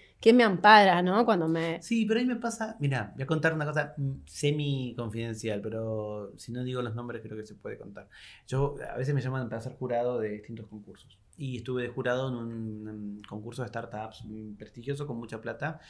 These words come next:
Speaker 2: y eran distintas startups de todo el país. Y una de las startups es justamente una plataforma argentina que te permite hablar con personas que no están.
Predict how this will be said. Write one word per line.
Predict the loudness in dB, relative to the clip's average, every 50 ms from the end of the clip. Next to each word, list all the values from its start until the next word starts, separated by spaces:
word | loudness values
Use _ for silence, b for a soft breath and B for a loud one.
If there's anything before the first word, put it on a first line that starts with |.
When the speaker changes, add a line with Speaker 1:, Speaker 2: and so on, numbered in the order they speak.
| B B B
Speaker 2:
y | -4
eran | -4 -4
distintas | -4 -4 -4 -4 -4 -6 -6
startups | -10 -14 -14 -16 -8 -8 -8 -8 -8
de | -10
todo | -8 -6
el | -6 -6
país. | -6 -10 -12 -12 -14 -20 _ -20 B B B B B B B B -2
Y | 0
una | 2 2
de | 2
las | 2 0
startups | -2 -4 -4 -4 -6 -2 -2 -2 -2 -2 -2 -6
es | -6 -6
justamente | -10 -10 -8 -6 -4 -4 -4 -4 -4 -4 -4
una | -4 -6 -8 -8
plataforma | -8 -6 -8 -8 -8 -8 -8 -8 -8
argentina | -6 -6 -8 -8 -4 -4 -4 -4 -4 -6 -6
que | -8 -10
te | -10 -10
permite | -10 -10 -10 -12 -12 -10 -6 -6 -6 -6 -6 -8
hablar | -8 -6 -4 -4 -6 -6 -6
con | -8 -10 -10
personas | -10 -14 -14 -16 -14 -14
que | -14
no | -16
están. | -16 -16 -18 -20 -20